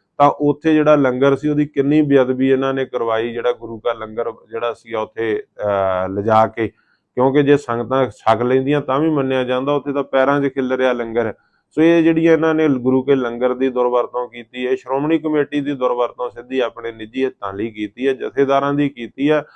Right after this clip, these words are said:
ਤਾਂ ਹੀ ਅੱਜ ਸਾਡੀ ਮਾਣਮੱਤੀ ਸੰਸਥਾ ਦਾ ਵਕਾਰ ਜਿਹੜਾ ਉਹ ਵਜੂਦ ਆ ਉਹ ਘਟਿਆ ਵਾ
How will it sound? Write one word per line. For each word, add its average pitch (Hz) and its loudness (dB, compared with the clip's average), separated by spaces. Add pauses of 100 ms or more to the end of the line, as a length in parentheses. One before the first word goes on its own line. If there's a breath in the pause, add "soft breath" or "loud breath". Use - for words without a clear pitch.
(220 soft breath)
ਤਾਂ 135 2
ਹੀ 160 2
ਅੱਜ 143 -2
ਸਾਡੀ 127 -2
ਮਾਣਮੱਤੀ 120 -4
ਸੰਸਥਾ 110 -6
ਦਾ 117 0
ਵਕਾਰ 110 4
ਜਿਹੜਾ 131 2
ਉਹ 127 -2
ਵਜੂਦ 110 -4
ਆ 131 2
ਉਹ 135 -2 (100)
ਘਟਿਆ 113 6
ਵਾ 120 4